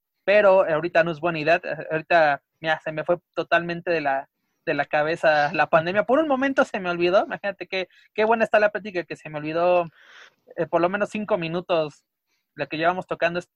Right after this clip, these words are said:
tema, e-, ese gran, gran importante punto, pero yo creo que es un plan a futuro por parte de, de Cody Rhodes, y sobre todo para que este campeonato, con lo que hablamos la semana pasada, gane valor.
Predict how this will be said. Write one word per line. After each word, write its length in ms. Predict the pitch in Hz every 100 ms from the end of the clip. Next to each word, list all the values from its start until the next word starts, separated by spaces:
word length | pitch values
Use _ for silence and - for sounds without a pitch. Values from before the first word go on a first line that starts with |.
| -
tema, 420 | 170 165 151 143 _ _
e-, 140 | 170 -
ese 400 | 175 196 190 185
gran, 200 | 175 220 285 226
gran 260 | 175 233 277
importante 680 | 196 156 151 180 196 175 156
punto, 460 | 170 165 190 370 _ _ _ _ _ -
pero 220 | 175 180
yo 160 | 185
creo 180 | - 196
que 120 | -
es 100 | 185
un 140 | 202 180
plan 220 | 185 185
a 60 | 180
futuro 500 | 151 170 175 170 151
por 180 | 147
parte 340 | - 156 156 160
de, 220 | 147 139
de 120 | 143
Cody 160 | - 180
Rhodes, 300 | 185 220 - _ _ _
y 80 | -
sobre 200 | 240 240
todo 360 | 302 330 311 285 _ _
para 220 | 175 185
que 140 | 226
este 220 | 247 - -
campeonato, 520 | 339 311 302 - 220
con 140 | 196
lo 80 | 170
que 80 | 165
hablamos 280 | 170 185 180
la 60 |
semana 220 | 165 170
pasada, 360 | 175 175 190 170 _ _ _
gane 320 | 170 185 185
valor. 400 | 180 185 190 -